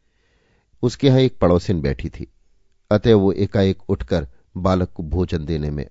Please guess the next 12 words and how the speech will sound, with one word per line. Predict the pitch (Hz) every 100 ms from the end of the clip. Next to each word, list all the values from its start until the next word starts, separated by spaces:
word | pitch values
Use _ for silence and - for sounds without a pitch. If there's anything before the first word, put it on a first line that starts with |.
| -
असमर्थ | 78 85 95 117 -
थी। | - 58 - _ _ _ _ _ _ _ _
सहज | - 98 92 95
ही | 101
असंतुष्ट | - 85 - 92 95 - 80
हो | 87
जाने | 85 82
वाली | 78 78 80
पड़ोस | - 78 76 -
की | 73 -
स्त्रियों | 78 - 90 82
का | - 67 62